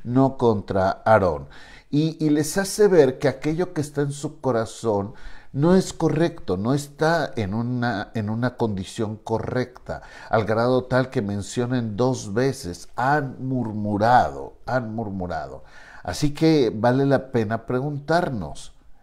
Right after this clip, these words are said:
¿eres una persona que eres esclavo de la murmuración, que cae en murmuración?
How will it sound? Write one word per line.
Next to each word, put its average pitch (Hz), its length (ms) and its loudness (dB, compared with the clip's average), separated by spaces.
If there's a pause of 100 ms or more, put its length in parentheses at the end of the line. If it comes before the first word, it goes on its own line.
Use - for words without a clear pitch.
(100)
¿eres 107 360 -6
una 101 200 -4
persona 104 800 -4 (580)
que 107 200 -2
eres 113 380 -4
esclavo 95 680 -4
de 107 100 -2
la 101 120 -4
murmuración, 92 960 -4
que - 240 -10
cae 131 400 -2
en 120 160 -2
murmuración? 101 920 -4